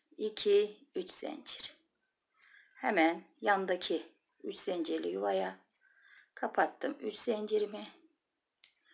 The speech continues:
Üç zincirdi hemen yandakine kapattım. Bir, iki, üç. Ve sonuncu yuvaya da girdim bu şekilde arkadaşlar.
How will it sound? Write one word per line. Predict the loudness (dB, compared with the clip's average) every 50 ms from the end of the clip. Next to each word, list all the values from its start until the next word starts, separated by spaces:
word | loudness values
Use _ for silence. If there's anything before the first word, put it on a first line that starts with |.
| -20 -20 _ _ _ -8
Üç | -6 -6 -4
zincirdi | -2 0 2 2 2 2 -2 -4 -8 -6 -6
hemen | -6 -4 -4 -2 -2 -2
yandakine | -2 -2 -2 -2 0 0 -2 -2 -2 -4 -8 -10 -10 -14 -16 _ _ _ _ _ _ _ _ _ _ _ _ _ _ _ _ _ _ _ _ -20 -20 _ _ _
kapattım. | -12 -12 -10 -10 -10 -12 -12 -12 -12 -10 -10 -10 -10 -10 -18 _ _ _ _ _ _ -8
Bir, | -6 -4 -4 -2 -4 -6 -10 -12 _ _ -20
iki, | -18 -12 -8 -4 -2 -2 -4 -4 -10
üç. | -16 -20 -16 -14 -12 -12 -12 -14 -18 _ _ _ _ _ _ _ _ _ _ _ _ _ _ _ _ _ _ _ _ _ -2
Ve | -2
sonuncu | -2 0 4 4 4 6 4 2 2 2 2
yuvaya | 6 8 8 8 8 8 6
da | 4
girdim | 2 2 2 0 0 2 0 0 0 0
bu | 0
şekilde | 0 -2 -2 -2 -2 -2 0 0
arkadaşlar. | 0 0 0 -2 -2 0 0 0 0 -2 -2 -4 -4 -6 -8 -12